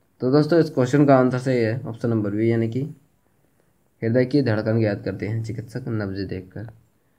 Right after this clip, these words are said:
अगला क्वेश्चन कर लेते हैं, जठर रस में कौन सा एंजाइम होता है? तो दोस्तों, जठर रस जो होता है, उसमें कौन सा एंजाइम होता है?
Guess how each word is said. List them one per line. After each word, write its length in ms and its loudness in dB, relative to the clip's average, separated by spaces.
अगला 260 6
क्वेश्चन 300 6
कर 80 8
लेते 240 8
हैं, 340 -2
जठर 360 6
रस 200 6
में 180 8
कौन 240 8
सा 200 6
एंजाइम 440 8
होता 340 0
है? 220 -8
तो 100 0
दोस्तों, 500 4
जठर 340 4
रस 100 6
जो 180 6
होता 220 4
है, 80 4
उसमें 280 2
कौन 180 0
सा 120 -2
एंजाइम 280 0
होता 240 -6
है? 240 -8